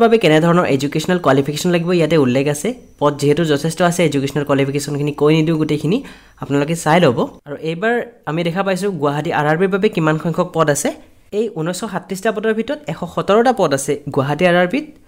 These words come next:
তাৰে ভিতৰত ষ্টাফ নাৰ্ছত ঊনষাঠিটা, এক্সটেনশ্যন এডুকেটৰত চাৰিটা, হেল্থ এণ্ড মেলেৰিয়া ইনস্পেক্টৰ গ্ৰেড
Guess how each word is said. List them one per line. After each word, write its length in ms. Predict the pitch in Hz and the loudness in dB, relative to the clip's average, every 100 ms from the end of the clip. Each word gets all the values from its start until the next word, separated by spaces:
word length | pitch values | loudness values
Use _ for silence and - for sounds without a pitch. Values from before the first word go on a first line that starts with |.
| _ _ - | _ _ 0
তাৰে 140 | 170 196 | 4 6
ভিতৰত 200 | 214 220 - | 6 4 2
ষ্টাফ 200 | 175 170 214 | 2 4 4
নাৰ্ছত 300 | 202 254 277 156 | 4 -2 -4 0
ঊনষাঠিটা, 460 | 147 156 156 170 302 - - 170 | 0 0 0 0 -2 -4 -18 -18
এক্সটেনশ্যন 500 | 160 - 220 226 233 233 151 | -18 -6 -4 -2 -4 -4 -6
এডুকেটৰত 600 | 147 170 185 175 180 190 190 - - | -6 -6 -6 -6 -6 -6 -8 -20 -8
চাৰিটা, 360 | 147 143 156 285 - _ _ _ _ - | -2 -2 -2 -6 -8 _ _ _ _ -2
হেল্থ 180 | 151 170 | 0 2
এণ্ড 100 | 190 | 2
মেলেৰিয়া 280 | 165 160 175 170 | 2 2 2 0
ইনস্পেক্টৰ 360 | - 156 170 156 | -2 -2 -2 0
গ্ৰেড 160 | 151 | -2